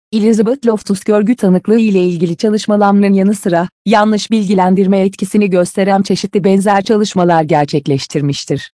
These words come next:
Bir çalışmasında denekler bir trafik kazasının slide gösterimini izlemişlerdir. Gerçek slide gösterisinde dur sinyali vardır fakat sunumla ilgili yazılı özette,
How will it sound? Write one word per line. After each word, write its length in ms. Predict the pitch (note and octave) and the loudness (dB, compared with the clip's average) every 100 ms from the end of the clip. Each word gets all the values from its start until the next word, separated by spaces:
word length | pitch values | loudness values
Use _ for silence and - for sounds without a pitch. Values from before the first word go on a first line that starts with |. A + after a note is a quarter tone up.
| _ _ | _ _
Bir 140 | G#3 A3+ | 0 0
çalışmasında 760 | A3+ G#3 G3+ G#3 G3+ G3+ G#3+ | 2 -2 0 -2 -2 -2 0
denekler 520 | G3 F#3+ F3+ G3+ F#3 | 2 0 0 0 0
bir 100 | F3+ | 2
trafik 400 | F#3 G3 F#3 C4+ | 0 -2 -4 -4
kazasının 640 | - G#3 G3 G3 - F#3+ G#3 | -2 0 2 0 0 0 0
slide 320 | G#3 G#3 G3+ | 0 0 0
gösterimini 680 | G3+ F#3+ - F#3+ F#3 F#3 | 2 0 0 0 2 2
izlemişlerdir. 1040 | G3 D#3+ C3 C3 B2+ - D3 C3 C3+ A#2+ - _ _ - | 2 0 -2 -4 -4 -2 0 0 -2 -10 -16 _ _ -2
Gerçek 400 | G#3+ G#3+ C4+ C4+ | 2 2 0 -4
slide 320 | - G#3+ G#3+ | -2 0 0
gösterisinde 760 | - G#3+ - G#3+ G3 G3+ G3 G#3 | 0 -2 0 0 0 0 2 2
dur 100 | G#3+ | 0
sinyali 400 | G3+ A#3+ A#3 G#3+ | 0 2 2 2
vardır 380 | G3+ F#3+ F3+ F#3+ | 2 2 0 0
fakat 380 | B3 A#3 A3 - | 0 2 0 0
sunumla 380 | - F#3 F#3 G3 | -2 0 2 2
ilgili 320 | F#3 E3 G#3 | 0 0 2
yazılı 380 | A#3 G3+ A3+ A#3 | 2 2 2 2
özette, 600 | G#3 G#3 G3 - F#3+ G3 | 2 0 -4 -4 -4 -4